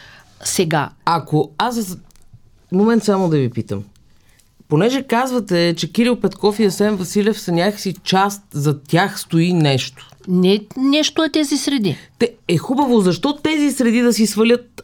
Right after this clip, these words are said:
Speaker 2: ако това е вярно, ако приемем, че това, което казвате, е вярно, защо тези среди да си свалят собствените хора?
Speaker 1: Тези среди, защо според вас са заложили на толкова много формации по едно и също време? Това не е бивало.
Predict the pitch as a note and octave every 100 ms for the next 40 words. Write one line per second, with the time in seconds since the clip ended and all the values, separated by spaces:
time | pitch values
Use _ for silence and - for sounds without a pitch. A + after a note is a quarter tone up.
0 | _ D#3+ D#3+ C#3 C3+ E3 B3+ B3+ G#3+ E3+
1 | D3 C3 C3+ C3 A3 C4 A3+ F#3+ G3+ G3+
2 | F#3+ - F3+ E3 D3 D3 A#2+ G2 - -
3 | _ _ _ _ _ _ - C3 C3+ -
4 | G#3+ C#4+ - - D4 B3+ A#3+ A3+ G3+ B3+
5 | C4 A#3 - A#3 A3+ A3+ G#3 G3+ D#3 B2+
6 | - G#2+ - - - - B3+ D#4 E4 -
7 | A3 F#3 F#3 D4+ D#4 - E3+ D#3+ - D#4
8 | - C#4 A3 G3 G3 C4+ - A#3+ F3+ F#3
9 | A#3+ C4 B3 G#3 E3 A3+ B3+ B3+ A3 F#3+
10 | F#3+ A3 G#3 F#3+ E3 E3+ E3 - - -
11 | _ _ _ _ - F3 E3 G3+ B3+ -
12 | A#3 - D#3+ D#3 B2 G#2+ - - D#3 E3+
13 | E3+ E3+ G3+ A3+ G#3 D#3+ B2